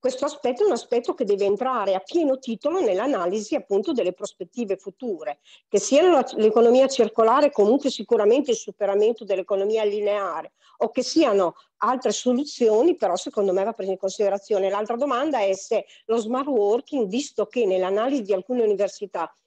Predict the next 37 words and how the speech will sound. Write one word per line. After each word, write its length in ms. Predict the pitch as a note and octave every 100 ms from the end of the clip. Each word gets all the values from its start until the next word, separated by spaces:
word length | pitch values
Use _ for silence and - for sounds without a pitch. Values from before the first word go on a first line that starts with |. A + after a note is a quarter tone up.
| _
ha 60 | G3+
dimostrato 680 | G3+ A#3+ A#3 B3+ G3+ F3+ F#3+
che 140 | G#3+
riduce 480 | G3+ A3 A#3 - F3+
dell'undici 540 | F3 G#3+ C#4+ D4 -
per 180 | - G3+
cento 680 | - - G#3 F3 D#3 E3 D3+ _ _
la 100 | -
produzione 600 | G#3+ G#3 F#3+ G#3 - D#4
di 120 | A3+ F#3
C 220 | - C4+
O 80 | E4
due, 360 | A3+ G3+ A#3+ F4 - _
potrebbe 380 | A3 B3+ B3 C4
essere 340 | B3+ G#3+ F#3+
comunque 400 | - B3+ C#4+ A3+
intanto 460 | C4+ G#3+ G#3 D4 D4
un'azione 480 | F#3 - C4+ G#3+
risolu-, 440 | F#3+ F#3+ - A3 A3+
non, 240 | F#3 G3+ G3
non 200 | A#3 A3+
risolutiva, 680 | G3 A3 B3+ D4+ G#3 B3
ma 120 | G#3 F#3
importante 800 | F#3 - - C#3+ D#3 F#3+ C4+ C4+ _ _ -
per, 480 | A3+ A#3 B3+ C#4+ -
eh, 240 | F#3+ F#3+
diciamo, 380 | F#3+ - A3+ G#3+
dare 260 | A#3 G#3+
il 140 | F#3 F3+
contributo 840 | A#3 A3+ D4 C4 G3 F3+ - C4
dal 160 | G3+ F3
punto 240 | G3+ G3
di 60 | G3
vista 240 | A#3 -
anche 240 | F#3+ G3 F#3+
del 160 | F#3+
lavoro, 540 | G#3+ A3+ E3 E3+ G#3+